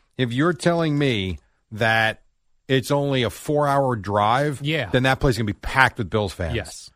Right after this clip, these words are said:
Speaker 1: You know what?
Speaker 2: How far? And
Speaker 1: You're
Speaker 2: Cleveland's
Speaker 1: both almost right. So it's two hundred and ninety miles. You are not far off at all. And it's four and a half hours.
Speaker 2: Four and a half hours. Come on.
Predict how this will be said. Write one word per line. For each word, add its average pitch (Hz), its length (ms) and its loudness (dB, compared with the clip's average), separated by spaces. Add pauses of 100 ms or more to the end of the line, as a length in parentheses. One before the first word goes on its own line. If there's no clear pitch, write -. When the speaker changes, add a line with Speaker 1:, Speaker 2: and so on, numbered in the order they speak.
(480)
Speaker 1:
You 120 80 -4
know 143 140 0
what? 151 300 0 (380)
Speaker 2:
How 175 80 0
far? 185 260 -2
And 156 120 -4
Speaker 1:
You're 139 60 -6
Speaker 2:
Cleveland's 156 360 2
Speaker 1:
both 196 260 6
almost 196 340 4
right. 139 260 2
So 139 160 2
it's 135 200 -2
two 208 240 2
hundred 190 300 2
and 147 120 0
ninety 156 340 2
miles. 110 680 0
You 131 160 -4
are 139 80 -4
not 127 200 -2
far 120 280 -2
off 107 180 -4
at 101 80 -10
all. 85 280 -4 (340)
And 123 140 0
it's - 140 -4 (240)
four 143 120 0
and 151 80 0
a - 20 0
half 151 140 -2
hours. 160 360 -4
Speaker 2:
Four 151 140 -4
and 175 80 -8
a 208 40 -6
half 196 100 -10
hours. 202 340 -8
Come 233 260 -8
on. 180 220 -10